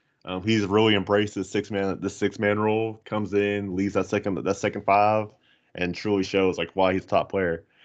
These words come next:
You know, honestly, I, I expected this coming from him 'cause, like, not sure if y'all heard this. Uh, I'm not sure if you heard this either, Tyler. But the, the interview he had when he said he ex-, he wants to be, you know, in the list with, like,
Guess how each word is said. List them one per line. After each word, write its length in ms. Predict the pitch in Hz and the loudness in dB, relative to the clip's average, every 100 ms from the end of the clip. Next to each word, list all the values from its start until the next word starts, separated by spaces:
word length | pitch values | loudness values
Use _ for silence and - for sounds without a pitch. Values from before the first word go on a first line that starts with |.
| - - | -18 0
You 100 | 156 | 2
know, 140 | 139 | 4
honestly, 440 | 117 185 190 151 - - _ - | 4 2 2 2 2 -6 _ -4
I, 140 | 143 - | -4 0
I 120 | 143 | 0
expected 480 | 143 - 185 175 160 | 0 -2 -4 -2 -4
this 260 | 156 160 - | -4 -4 -8
coming 280 | - 120 | -4 -2
from 140 | 127 147 | 0 -2
him 240 | 143 147 | -2 -4
'cause, 300 | 131 95 92 | -6 -6 -4
like, 240 | 101 92 - _ - - _ _ | -2 -2 -4 _ -20 -20 _ _
not 140 | 156 180 | 0 4
sure 100 | 180 | 4
if 80 | |
y'all 220 | 131 107 95 | 6 4 4
heard 260 | 101 92 | 0 -2
this. 300 | 98 95 92 | -4 -4 -4
Uh, 340 | 85 95 92 90 - _ _ _ | -4 -2 -2 -4 -8 _ _ _
I'm 80 | 107 | -6
not 60 | 113 | -4
sure 80 | 90 | -4
if 40 | |
you 60 | 110 | -2
heard 120 | 92 | -2
this 80 | 80 | -2
either, 140 | 101 71 | -6 -4
Tyler. 400 | 82 87 87 - - | -4 -4 -6 -12 -8
But 220 | 92 90 | -6 0
the, 100 | 104 | 0
the 140 | 98 | 2
interview 280 | 113 110 104 | 2 2 0
he 140 | 110 | 0
had 360 | 107 107 104 98 | 2 4 4 2
when 80 | 90 | -2
he 60 | 98 | -6
said 340 | - 98 90 | -2 0 0
he 140 | 85 104 | -2 -6
ex-, 240 | - - _ | -6 -18 _
he 140 | - | -6
wants 280 | 110 101 101 | -2 0 -2
to 60 | - | -4
be, 120 | 90 101 | -6 -4
you 120 | 98 | -4
know, 240 | 101 90 - | -4 -4 -6
in 80 | 98 | -6
the 80 | |
list 280 | 90 98 95 | -2 0 -2
with, 140 | 92 - | -6 -4
like, 300 | 87 85 | -2 -2